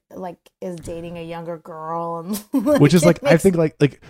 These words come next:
Speaker 2: no, that feels so good to me of, like, he's da-, like, it,
Speaker 1: <laughs>
Speaker 2: it makes the character make so much more sense of he's dating a younger girl and is married and hates it is, is so funny to me. Like, the,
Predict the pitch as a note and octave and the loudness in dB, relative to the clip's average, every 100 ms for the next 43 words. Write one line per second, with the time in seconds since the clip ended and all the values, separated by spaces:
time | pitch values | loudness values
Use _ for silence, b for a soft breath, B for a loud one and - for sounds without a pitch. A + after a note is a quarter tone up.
0 | B - A#3+ D3+ D#3+ E3+ F3 - F#3+ D#3+ | B 4 4 4 0 4 4 6 6 6
1 | - C3+ C#3+ B2+ A#2 A2 A#2+ B2+ B2+ C3+ | 6 6 6 6 2 2 2 4 4 4
2 | A#2 G#2+ G#2+ - G#2+ B2 - A#2+ B2+ - | 2 2 0 0 0 2 4 4 4 2
3 | B2+ B2+ B2+ - D3+ B2+ B2 B2 A2+ - | 2 4 4 4 4 6 8 6 4 2
4 | G#2+ G#2+ A2+ G2+ G#2+ F#2+ - G2 G#2 A2 | 2 2 2 2 2 0 -2 -4 2 2
5 | A2 A#2 A2+ A2+ G#2+ G#2 A2 A2+ G2+ G#2 | 4 4 4 4 4 4 4 2 0 2
6 | G2 G2 F#2+ F#2+ F#2 G2+ G2+ G2 D#2+ F2 | 2 2 2 2 0 -2 -2 -2 -2 -4
7 | - F2 F#2 B B B C#3 B2+ A#2 D#3+ | -2 -4 -6 B B B 6 6 6 -2
8 | _ - C#3 C3+ D3 C3+ B2 - - B2+ | _ -8 -6 -2 4 6 6 4 6 8
9 | - A#2 A2 A2+ A#2+ B2 C#3 B2+ C#3+ C3+ | 8 6 4 4 4 2 0 0 2 2